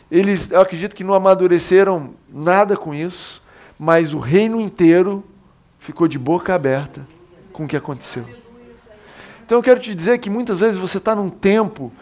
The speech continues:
e as coisas estão esticando e você não entende por quê. "Deus, por que que você não me livrou antes dessa fornalha? O que que eu tô fazendo aqui, pai?" E sabe,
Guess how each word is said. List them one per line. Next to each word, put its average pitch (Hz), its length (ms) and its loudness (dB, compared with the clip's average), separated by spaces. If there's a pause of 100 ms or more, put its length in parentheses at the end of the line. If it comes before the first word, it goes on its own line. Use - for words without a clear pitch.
(120)
e 180 100 2
as 180 120 0
coisas 196 220 -6
estão 208 360 -2
esticando 196 720 -2 (240)
e 175 40 -6
você 175 200 -2
não 208 60 -2
entende 190 380 0
por - 180 -10
quê. 127 240 -4 (1000)
"Deus, 254 180 0
por - 120 -16
que 247 100 -4
que 262 100 -6
você 233 120 -2
não 226 80 0
me 214 100 2
livrou 175 340 2
antes 180 140 0
dessa 170 240 -2
fornalha? 160 340 -2
O 165 40 -6
que - 80 -18
que - 60 -4
eu 240 60 -2
tô 240 80 -4
fazendo 202 340 -2
aqui, - 240 -6
pai?" 143 240 -10 (880)
E - 60 -6
sabe, 190 380 2